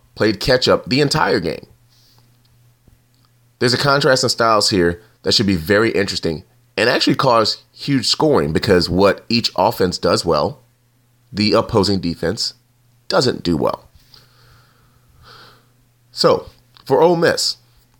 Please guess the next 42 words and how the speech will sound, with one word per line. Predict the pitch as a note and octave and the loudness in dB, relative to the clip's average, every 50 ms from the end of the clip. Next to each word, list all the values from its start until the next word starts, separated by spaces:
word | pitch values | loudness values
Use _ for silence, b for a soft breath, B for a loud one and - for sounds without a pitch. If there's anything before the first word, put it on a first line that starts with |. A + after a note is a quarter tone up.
| _ - _ _ _ _ _ _ _ _ _ _ _ _ _ _ | _ -20 _ _ _ _ _ _ _ _ _ _ _ _ _ _
they | - - | 2 2
have | E3+ D#3+ | 2 4
one | D#3 D3 | 2 2
of | C3 | 2
the | A#2 | 2
best | G2+ A2+ A2+ - | 2 2 2 2
quarterbacks | - A#2 A2+ G#2+ G2 F#2+ F#2+ F#2 - | 2 2 2 4 4 2 0 0 -2
in | F#2+ | -2
the | F2+ F2 | -2 -2
S | F2 - | -2 0
E | - F#2 | 0 0
C. | - - G#2 F2+ C#2+ - F2+ _ _ _ _ _ _ B B B B B _ _ | 0 2 2 0 -2 -4 -10 _ _ _ _ _ _ B B B B B _ _
That's | E2+ D#2+ A#2+ A#2+ B2+ B2 - | -6 0 2 2 2 2 2
not | D#3 D3 G#2+ | 0 0 2
really | A2+ B2+ A2+ G#2+ | 2 2 2 4
saying | F#2+ - A2 G#2 F#2+ | 2 2 2 4 4
much, | F2+ F2 E2 | 4 2 2
to | - F2 | 0 0
be | D#2+ E2+ E2 | 0 2 2
honest, | E2 D#2+ D2+ C#2+ C2+ C#2 - - _ _ | 2 2 2 0 -2 -4 -6 -8 _ _
as | D#2 D#2+ D#2 D2 D2 - - - | 0 2 2 2 0 -2 -4 -6
quarterback | - - - A2 G2+ D#2+ E2 E2 | -6 0 0 2 4 4 2 2
play | - - E2+ | 2 2 2
in | |
the | E2 E2 | 2 2
S | D#2+ - | 0 2
E | - | 2
C | - - E2 | 2 2 2
has | D#2 D#2 | 0 -2
been | C2+ C2+ E2 D2 | 0 0 0 0
atrocious | C#2+ - - - - F#2 E2+ D#2 - - | 0 0 -2 0 2 2 2 2 0 -4
this | - - D2 - - | -4 -4 -4 -2 0
year. | D2+ B1 G#1 - B B B B B B B B B B B B B B B B B _ _ _ | -2 -2 -4 -6 B B B B B B B B B B B B B B B B B _ _ _
Uh, | - F#2+ F#2+ F2 - - _ - - _ _ _ _ _ | -2 -2 -2 -2 -2 -8 _ -20 -20 _ _ _ _ _
their | F2+ B2 C#3+ | -2 -2 0
main | E3+ F#3 F#3+ | 0 0 0
objective | E3 G#2+ F2+ G2 A2+ A2+ - A2+ F2+ | -2 -2 0 0 0 0 0 -4 -4
is | F2 - | -4 -4
to | F#2+ | -6
get | E2 D2+ G#2 G2+ - - - | -4 -2 -2 -2 -2 -2 -4
up | F2 - - _ _ | -4 -4 -6 _ _
early | F2+ A2+ C3 C#3 D#3+ E3+ G3 G3+ | 0 2 2 2 2 0 -4 -6